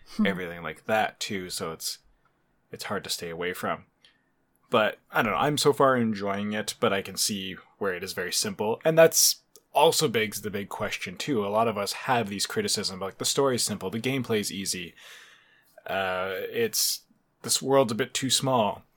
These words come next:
Speaker 2: We're also in our thirties, you know, uh, and mid-twenties.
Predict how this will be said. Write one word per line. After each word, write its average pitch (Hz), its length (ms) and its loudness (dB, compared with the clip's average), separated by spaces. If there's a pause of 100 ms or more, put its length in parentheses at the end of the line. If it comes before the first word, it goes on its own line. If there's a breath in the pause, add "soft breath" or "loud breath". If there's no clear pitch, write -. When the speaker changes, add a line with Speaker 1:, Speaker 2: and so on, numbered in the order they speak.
(320)
Speaker 2:
We're 127 220 4
also 127 400 8
in 123 160 2
our 123 100 2
thirties, 110 560 -2 (720 soft breath)
you 110 160 -2
know, 101 240 -4 (200)
uh, 104 520 -4
and 95 340 -6 (160)
mid-twenties. 104 720 -2